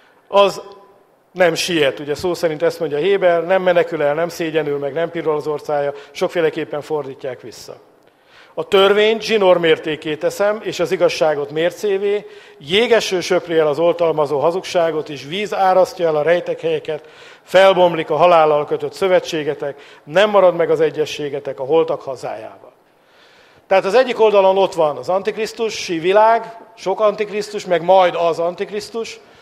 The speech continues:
a másik oldalon pedig ott van a kő, amit Isten tett le Sionban. És ez a kő egy személy, a názáreti Jézus. Ő az alap, ő a fundamentum. Ahogy Pál is írja, senki nem vettethet egy más fundamentumot.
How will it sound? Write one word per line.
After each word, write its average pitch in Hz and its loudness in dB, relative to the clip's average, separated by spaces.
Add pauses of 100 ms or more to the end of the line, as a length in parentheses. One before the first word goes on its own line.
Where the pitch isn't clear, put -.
(260)
a - -12
másik 214 0
oldalon 208 4
pedig 175 0
ott 214 2
van 185 4
a 160 0
kő, 165 0 (720)
amit 156 -6
Isten 190 2
tett 180 2
le 170 0
Sionban. 117 -6 (720)
És 143 -8
ez 220 4
a 175 4
kő 214 4
egy 190 -4
személy, 127 -2
a 139 -12
názáreti 147 -2
Jézus. - -18
Ő 185 4
az 165 0
alap, 127 -6
ő 170 2
a 165 4
fundamentum. 131 -6
Ahogy 120 -16
Pál 175 4
is 160 -10
írja, 160 0 (240)
senki 170 -2
nem 147 -6
vettethet 139 -10
egy 110 -16 (100)
más 143 -6 (160)
fundamentumot. 107 -20